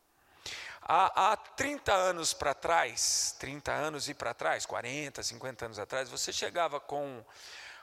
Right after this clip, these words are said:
com um problema de muita tristeza profunda, alguma coisa assim, o médico não usava a palavra depressão, ele usava a palavra "você anda muito angustiado",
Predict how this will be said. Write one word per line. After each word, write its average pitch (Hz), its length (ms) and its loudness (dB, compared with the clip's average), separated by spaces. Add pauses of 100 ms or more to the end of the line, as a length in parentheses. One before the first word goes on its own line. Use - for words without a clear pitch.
(120)
com 143 320 -2
um 139 140 -8
problema 135 420 -2
de 123 140 -6
muita 143 280 0
tristeza 127 640 0
profunda, 123 560 -4
alguma 113 260 -4
coisa 120 260 -4
assim, 147 260 -2
o 143 40 -6
médico 180 360 -4
não 190 180 -2
usava 151 360 0
a - 20 -4
palavra 135 320 -2
depressão, 120 560 -4
ele 127 100 -8
usava 165 220 0
a - 40 -6
palavra 120 320 -2
"você 123 220 -4
anda 123 220 -2
muito 117 240 -10
angustiado", 131 1080 -2